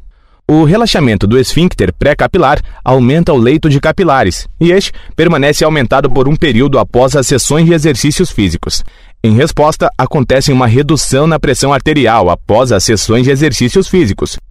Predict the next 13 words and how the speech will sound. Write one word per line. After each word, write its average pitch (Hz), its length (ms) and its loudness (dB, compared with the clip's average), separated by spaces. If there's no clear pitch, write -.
fenômeno 180 500 0
conhecido 143 460 0
de 131 280 -2
hipotensão 180 720 0
após 165 400 0
o 190 60 4
exercício, 127 680 0
que 120 100 0
ocorre 131 340 0
tanto 175 340 -2
em 123 140 2
indivíduos 127 680 0
normotensos 147 960 0